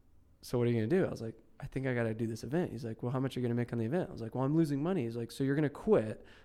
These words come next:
the vice president role, making crazy good money, to go do that?"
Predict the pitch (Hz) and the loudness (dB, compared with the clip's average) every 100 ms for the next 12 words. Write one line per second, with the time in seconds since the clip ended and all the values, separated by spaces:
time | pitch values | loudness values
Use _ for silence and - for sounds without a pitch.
0 | - - 120 135 180 - - 196 202 170 | -14 -8 2 4 4 4 2 4 4 6
1 | 123 113 117 117 117 113 - - 143 180 | 4 4 0 0 -2 -4 -4 2 2 8
2 | 190 190 208 151 117 107 - - - - | 8 8 6 4 2 -4 -12 -20 -20 -12
3 | - 160 151 151 151 147 151 127 123 110 | -2 2 6 4 4 4 4 4 2 0
4 | - | -6